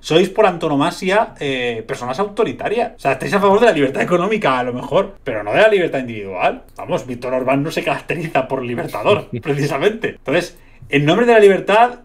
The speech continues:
claro que sí, evidentemente estamos a favor de regular cosas, de ver cómo estudiar, mm, según qué, qué libertades, eh, por supuestísimo.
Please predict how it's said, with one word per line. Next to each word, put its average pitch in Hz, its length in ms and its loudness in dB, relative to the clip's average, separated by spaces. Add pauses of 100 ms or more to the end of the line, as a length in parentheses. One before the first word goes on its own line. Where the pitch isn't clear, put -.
claro 180 240 4
que 190 100 -2
sí, 180 160 2
evidentemente 160 520 2
estamos 151 280 -2
a 151 40 -8
favor 151 240 -2
de 190 80 -2
regular 123 420 -4
cosas, 175 720 -2
de 110 120 -6
ver 117 220 -8
cómo 120 220 -6
estudiar, 101 720 -8 (120)
mm, 101 280 -18
según 95 420 -16
qué, 95 420 -12 (180)
qué 104 120 -12
libertades, 180 960 0 (340)
eh, 101 440 -10
por - 100 -10
supuestísimo. 135 720 -10